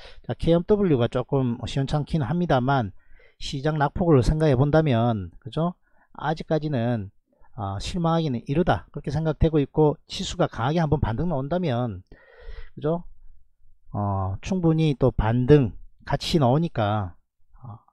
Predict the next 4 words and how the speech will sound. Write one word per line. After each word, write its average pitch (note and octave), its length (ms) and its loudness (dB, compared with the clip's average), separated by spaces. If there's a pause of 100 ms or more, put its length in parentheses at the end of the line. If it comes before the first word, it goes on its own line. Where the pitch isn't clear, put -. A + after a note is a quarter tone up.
(400)
지금 D#3 340 -4
현재, C#3+ 560 4
아, F#2+ 440 -8 (180)
상황은 C3 720 -2